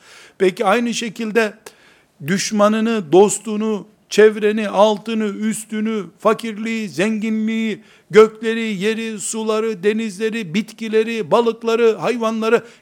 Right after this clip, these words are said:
kim yarattı diye sorduğumuzda Allah'tan başka bir cevap verebilir miyiz? Veremeyiz.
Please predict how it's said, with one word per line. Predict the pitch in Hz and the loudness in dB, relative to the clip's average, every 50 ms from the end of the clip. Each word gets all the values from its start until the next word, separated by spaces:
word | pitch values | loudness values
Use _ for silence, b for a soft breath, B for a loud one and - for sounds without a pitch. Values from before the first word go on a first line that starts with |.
| B _ | B _
kim | - 269 302 277 247 233 220 214 208 | 8 10 10 10 8 6 4 2 2
yarattı | 208 208 202 202 185 180 - - - 202 190 | 2 2 4 4 2 2 0 -8 -8 -8 -2
diye | 175 190 180 170 | 0 0 0 0
sorduğumuzda | - - 196 185 180 165 196 185 180 175 160 151 - b b b b b _ | 0 -2 -2 -4 -2 -2 -4 -4 -4 -4 -6 -6 -8 b b b b b _
Allah'tan | - 202 233 226 220 226 202 165 - - 208 247 247 240 220 208 196 180 | 8 8 8 10 10 8 8 8 6 6 6 8 8 6 4 0 0 2
başka | 190 185 165 - - 196 190 180 | 2 2 0 0 -2 -4 -2 0
bir | 185 165 - b b b b b b _ | 0 -2 -2 b b b b b b _
cevap | 165 165 180 196 190 185 185 | 6 10 10 10 10 8 4
verebilir | 180 165 175 185 180 190 240 320 294 | -2 0 2 2 0 2 0 0 0
miyiz? | 233 165 127 107 104 - - - _ _ _ _ - | 0 -4 -6 -8 -12 -14 -18 -20 _ _ _ _ 0
Veremeyiz. | 170 208 240 233 208 185 156 127 - - | 2 2 2 2 0 -2 -6 -8 -10 -14